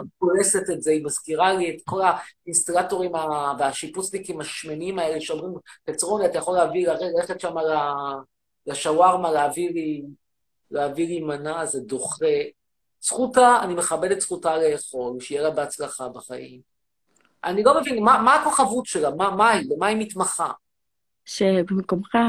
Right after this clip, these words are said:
Speaker 2: במקום לנסות להוריד לאנשים ממנה סלט,
Speaker 1: מה, מה, מה
Speaker 2: לאנשים
Speaker 1: ההתמחות שלה? מה היא יודעת?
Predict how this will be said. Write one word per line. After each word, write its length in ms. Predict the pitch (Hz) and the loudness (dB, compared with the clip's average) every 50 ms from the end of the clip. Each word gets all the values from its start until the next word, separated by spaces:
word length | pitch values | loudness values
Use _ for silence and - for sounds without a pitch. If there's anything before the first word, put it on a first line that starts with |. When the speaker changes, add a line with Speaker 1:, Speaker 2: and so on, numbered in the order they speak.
| 214 - | 2 0
Speaker 2:
במקום 340 | 202 202 202 185 185 - 190 190 | 0 0 0 2 2 2 2 2
לנסות 440 | 196 190 190 185 - 196 - 208 | 4 4 2 2 2 0 0 2
להוריד 340 | 208 196 190 196 - 214 208 | 2 2 2 2 0 0 2
לאנשים 440 | 240 233 214 190 185 190 - 196 185 | 2 2 2 2 0 0 0 0 0
ממנה 300 | 185 185 180 175 180 180 180 | 2 2 2 2 0 0 0
סלט, 160 | - - 165 156 | -2 -4 -4 -2
Speaker 1:
מה, 160 | 156 156 160 | -2 2 6
מה, 160 | 254 262 262 | 8 8 8
מה 100 | 269 285 311 | 10 8 8
Speaker 2:
לאנשים 180 | 330 302 269 | 8 8 6
Speaker 1:
ההתמחות 540 | 277 311 320 - - 277 - - - 269 - - | 6 6 6 6 4 2 2 2 0 0 0 2
שלה? 140 | - 196 180 | 2 2 4
מה 180 | 185 196 226 254 | 6 6 6 8
היא 120 | 262 269 | 8 8
יודעת? 540 | 254 220 175 196 196 170 147 - 123 - | 8 8 8 8 8 8 6 4 2 -4